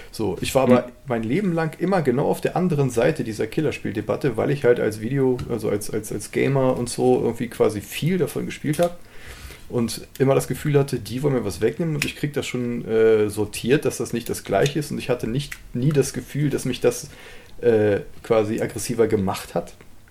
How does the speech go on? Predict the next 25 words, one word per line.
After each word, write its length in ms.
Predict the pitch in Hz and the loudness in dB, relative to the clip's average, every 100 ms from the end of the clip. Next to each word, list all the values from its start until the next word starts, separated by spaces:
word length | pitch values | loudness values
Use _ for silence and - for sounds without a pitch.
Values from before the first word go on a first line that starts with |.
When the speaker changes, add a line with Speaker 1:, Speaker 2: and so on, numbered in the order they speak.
| - | -6
Speaker 1:
Auf 60 | 131 | 2
Speaker 2:
Mhm. 40 | |
Speaker 1:
der 100 | 127 | 6
anderen 240 | 143 202 135 | 6 4 4
Seite 200 | 117 123 | 4 2
muss 160 | 123 | 0
man 100 | 123 | 0
jetzt 80 | 113 | 2
halt 100 | 117 - | 0 0
gucken, 300 | 185 104 101 | -2 -2 -2
ne, 160 | 123 117 | -2 -2
wie 60 | |
kann 180 | 104 123 | 0 0
ich 140 | 131 - | 0 -2
mit 100 | 120 | 0
der 120 | 117 | 2
einen, 340 | 123 165 165 143 - 123 - | 4 2 0 -4 -6 -14 -6
äh, 120 | - 120 | 4 4
auf 140 | - | 4
der 120 | 123 | 2
einen 160 | 117 147 | 2 2
Seite 280 | 147 143 127 | 2 2 2
das 220 | 120 - | 0 0
so 160 | 120 156 | 2 2
empfinden 600 | 170 - 170 185 196 | 2 0 0 0 -2